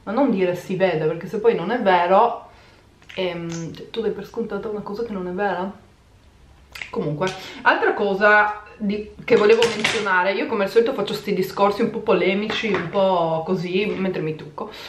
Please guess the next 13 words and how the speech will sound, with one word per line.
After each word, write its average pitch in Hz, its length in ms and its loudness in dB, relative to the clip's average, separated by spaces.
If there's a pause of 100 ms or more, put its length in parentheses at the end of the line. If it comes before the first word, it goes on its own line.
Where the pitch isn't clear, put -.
(200)
Ok, 165 400 -2
allora, 156 440 2 (560)
quando 302 380 4
scrivo 226 800 2
il 202 140 -4
prezzo 220 380 2
di 185 100 4
quanto 208 260 2
ho 185 40 2
speso 202 340 4
nei 180 140 0
video 175 240 2
haul, 302 600 4